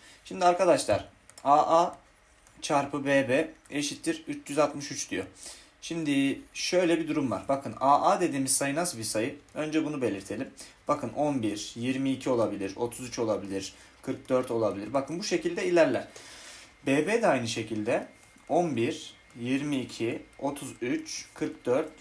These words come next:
ve bu şekilde ilerler. Neden? Çünkü bakın basamaklara bakın. Birler basamağındaki rakam da aynı, onlar basamağındaki rakam da aynı. B B için de geçerli. O zaman ben bu sayıları inceliyorum. Peki şimdi A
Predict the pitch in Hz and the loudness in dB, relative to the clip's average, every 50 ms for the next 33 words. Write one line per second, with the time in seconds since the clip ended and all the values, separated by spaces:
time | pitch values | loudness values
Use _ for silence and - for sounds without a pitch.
0 | - - 156 175 - - - - 208 - 165 139 - 135 135 143 190 180 160 151 | -10 -4 -2 -2 -2 -2 -8 -8 -6 -4 -4 -4 -2 -4 -2 -2 -2 0 2 4
1 | 139 120 113 107 107 131 160 185 165 160 196 226 104 - 170 165 160 147 156 147 | 4 4 4 2 0 0 0 -2 0 -2 -2 -2 -4 -8 -8 -6 -2 -2 -2 -2
2 | - 117 98 - - _ _ _ _ _ - - - - 113 - 131 135 135 165 | -2 -6 -10 -12 -16 _ _ _ _ _ -20 -20 -20 -12 -2 0 0 2 2 2
3 | 165 175 196 190 - 185 196 208 208 190 165 - 185 214 - - - _ _ _ | 2 0 0 0 2 2 4 4 4 4 2 0 -2 -10 -10 -12 -20 _ _ _
4 | _ _ _ _ _ _ _ _ _ _ _ - - - - 131 131 135 143 156 | _ _ _ _ _ _ _ _ _ _ _ -20 -14 -12 -8 -2 2 4 6 6
5 | 175 185 190 196 180 - 190 170 170 165 160 143 143 - 165 131 - 180 196 196 | 6 6 6 4 2 2 2 2 2 2 2 0 0 2 2 2 4 4 0 -2
6 | 202 190 202 202 202 202 214 - 139 156 156 165 180 180 165 160 151 156 156 151 | 0 0 0 0 0 -2 -4 -2 0 0 0 2 0 0 2 0 0 0 -2 -2
7 | 147 143 143 170 170 185 165 160 156 156 147 139 120 113 107 104 107 107 110 135 | -2 -2 -2 -4 -2 0 0 0 0 0 -2 -2 0 -2 -2 -2 -4 -4 -2 -2
8 | 147 151 156 160 160 160 156 143 131 113 110 107 107 - - 135 143 190 196 - | -2 2 2 2 2 2 0 -2 -2 -4 -4 -4 -4 -4 -2 -2 -2 -4 -4 -10
9 | - - - - - - - 160 190 196 196 214 226 208 208 208 202 196 190 - | -14 -18 -20 -20 -16 -8 -4 -2 0 0 2 0 2 2 0 0 0 -2 -2 0
10 | 165 139 127 117 110 110 107 104 104 107 104 104 104 98 92 - - - - - | 0 0 2 2 0 0 0 -4 -6 -8 -6 -6 -6 -6 -8 -10 -14 -20 -20 -20
11 | - - - _ - 190 196 190 - 185 180 170 - 214 196 170 131 104 - - | -20 -20 -18 _ -6 -6 -4 -4 -4 -2 -2 -2 -2 -4 -4 -4 -4 -4 -6 -8
12 | - - - - - - - - _ - 135 139 151 | -14 -14 -14 -14 -14 -16 -18 -14 _ 4 6 6 6